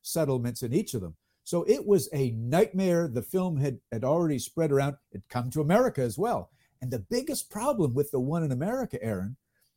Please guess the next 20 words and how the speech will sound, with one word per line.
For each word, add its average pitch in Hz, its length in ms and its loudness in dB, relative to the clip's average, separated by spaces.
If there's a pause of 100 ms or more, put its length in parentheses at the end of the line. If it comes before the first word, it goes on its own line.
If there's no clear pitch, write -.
(140)
was 147 180 2
by 175 220 2
this 214 300 -2
time, 113 340 0
and 127 100 -4
again, 135 260 2
we're 180 120 10
fast 226 360 0
forwarding 180 320 4
now 156 200 4
two 208 240 2
and 185 80 4
a 175 40 2
half, 175 200 0
three, 170 180 2
four, 151 220 -2
five, 147 260 0
six, - 260 -10
seven 123 260 -2
years, 147 480 2